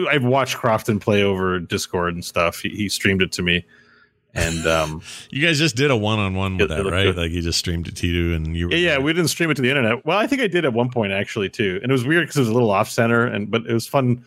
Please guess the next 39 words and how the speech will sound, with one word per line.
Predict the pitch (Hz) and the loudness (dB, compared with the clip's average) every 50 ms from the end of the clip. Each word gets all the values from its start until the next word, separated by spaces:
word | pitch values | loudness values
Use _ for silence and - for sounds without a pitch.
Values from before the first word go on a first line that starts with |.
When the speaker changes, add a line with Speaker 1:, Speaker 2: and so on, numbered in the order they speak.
| _ _ - - _ _ - | _ _ -20 -20 _ _ -2
Speaker 1:
It | 160 | -2
was | 170 151 - | 0 0 0
kinda | - 220 202 185 | 0 2 4 4
like | 180 160 143 123 | 4 4 2 2
probably | - 151 143 131 131 123 | 2 2 4 4 4 4
what | 117 120 117 98 - - | 4 4 2 0 -2 -4
it's | - - - | -4 -2 2
like | 127 120 107 - - - | 2 2 2 0 -4 -4
playing | - 127 117 113 113 117 113 | 0 0 2 2 0 0 0
with | 107 101 - | -2 -2 -2
you | 104 107 110 113 110 | 0 2 4 4 4
on | 104 95 | 2 0
a | 92 | -2
scary | - - - 104 98 107 117 120 | -6 -6 -4 -2 0 2 2 2
game, | 117 123 123 127 127 | 2 2 2 2 2
'cause | 123 - - | 0 -2 -2
you'd | 107 98 | 0 0
be | 107 | 2
like, | 104 101 95 - - 202 214 | 2 2 0 -2 -2 0 0
<laughs> | - - - | 0 0 0
"Ah!" | - 359 339 - - 392 349 269 254 240 | 0 2 2 2 2 2 2 2 2 2
you | 190 165 151 | 2 2 4
know, | 147 139 135 | 4 4 2
screaming, | 123 117 - - - 131 127 131 135 135 131 131 | 2 -2 -4 -2 0 2 4 4 4 2 2 2
and | 120 110 104 - - - - _ _ _ _ - | 0 0 -2 -6 -10 -20 -20 _ _ _ _ -12
Speaker 2:
Yeah. | - 107 101 95 98 | -8 -8 -4 -2 0
Speaker 1:
I'd | 113 110 | 0 2
be | 113 104 | 2 0
backseat | 90 107 98 101 - - - 123 117 104 - | 0 0 0 0 -2 -2 -2 -2 -2 -2 -2
playing, | - 117 107 104 104 104 104 101 101 95 | -4 -2 0 0 0 0 0 0 0 0
and, | 95 92 90 87 - _ _ | -2 -4 -4 -10 -16 _ _
you | 98 90 | -12 -10
know. | 85 80 - _ _ _ - | -10 -10 -12 _ _ _ 0
Speaker 2:
Yeah. | 101 90 85 82 | 2 2 2 2
Speaker 1:
Yeah. | 95 82 78 85 101 113 - - - - - - - | 0 -2 -4 -8 -10 -12 -14 -18 -18 -20 -16 -8 -2
Speaker 2:
That | 147 175 - | -2 -2 0
game, | - 226 233 240 220 | 0 0 0 2 2
it | 202 180 139 | 0 0 0
seems, | - 196 180 180 139 151 | 0 2 2 2 2 0